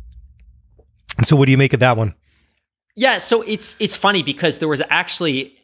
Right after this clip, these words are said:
Speaker 2: eh, eh, I think, uh, trying to remember, was it Deckel Spotter? I think it was Deckel Spotter
Speaker 1: Hmm.
Speaker 2: on Twitter, but they had acknowledged
Speaker 1: I think so.
Speaker 2: earlier this week that going forward from twenty twenty-two onwards, all of the teams in Formula One are gonna use spec tires, which means that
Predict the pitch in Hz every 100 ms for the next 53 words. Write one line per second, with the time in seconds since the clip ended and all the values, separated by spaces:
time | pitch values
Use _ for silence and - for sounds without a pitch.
0 | - 127 - 160 160 160 143 - - _
1 | _ _ _ _ _ _ _ _ _ _
2 | _ - 180 214 202 - 190 151 156 -
3 | 208 190 175 143 131 147 _ 151 139 196
4 | - - 190 208 208 - 143 233 240 -
5 | 175 160 170 139 135 - 135 123 143 196
6 | 226 226 156 156 156 165 151 135 147 143
7 | 139 113 117 135 - - 131 127 - _
8 | - 156 208 208 - 165 165 160 139 135
9 | - - 165 175 175 170 - 175 - 127
10 | 117 110 113 113 - - - 160 180 233
11 | 226 220 - 156 139 131 135 - 143 143
12 | 139 120 120 120 117 123 131 123 127 -
13 | - 139 175 - 123 104 98 - 139 -
14 | 143 135 143